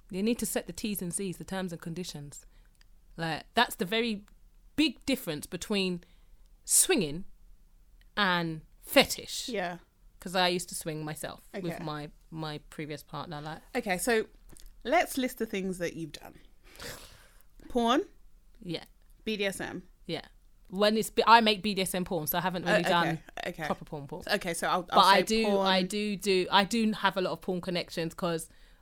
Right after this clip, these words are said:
Speaker 1: I'm a member of the U K's Porn Association.
Speaker 2: Okay.
Speaker 1: So that's how I know a lot about what's going on law-wise.
Speaker 2: Yeah.
Speaker 1: Because it's my job to.
Speaker 2: Yeah,
Speaker 1: 'Cause
Speaker 2: yeah.
Speaker 1: if I don't know, I'm not able to make money out of it.
Speaker 2: Mm-hmm.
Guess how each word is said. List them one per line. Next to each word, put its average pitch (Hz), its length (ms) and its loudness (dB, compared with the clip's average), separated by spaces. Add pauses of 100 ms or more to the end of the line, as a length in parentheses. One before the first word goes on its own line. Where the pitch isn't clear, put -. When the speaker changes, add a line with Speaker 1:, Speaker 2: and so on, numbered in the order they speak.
(200)
Speaker 1:
I'm 165 300 0
a - 20 -4
member 170 360 -2 (120)
of 151 480 -6
the 170 80 -12
U 165 140 -4
K's 160 240 -10
Porn 156 240 -6
Association. 151 640 -6
Speaker 2:
Okay. 240 1000 -4 (400)
Speaker 1:
So 156 240 -4
that's 196 220 4
how 180 180 6
I 170 80 4
know 165 220 0
a - 20 -6
lot 160 180 -4
about 156 460 -4
what's 165 260 -2
going 160 300 -2
on 156 260 -6
law-wise. 160 580 0
Speaker 2:
Yeah. 175 260 -2 (140)
Speaker 1:
Because - 480 -6 (460)
it's - 160 -4
my 165 120 -4
job 160 240 -2
to. - 220 -6
Speaker 2:
Yeah, 196 240 -8
Speaker 1:
'Cause 190 280 -2
Speaker 2:
yeah. - 60 -8
Speaker 1:
if - 120 -10
I 185 140 8
don't 170 220 0
know, 147 320 -2 (200)
I'm 247 120 0
not 190 160 -4
able 151 220 -4
to 170 120 -12
make 151 180 -6
money 147 220 -8
out 143 160 -10
of 165 100 -14
it. - 160 -12 (100)
Speaker 2:
Mm-hmm. 208 260 -6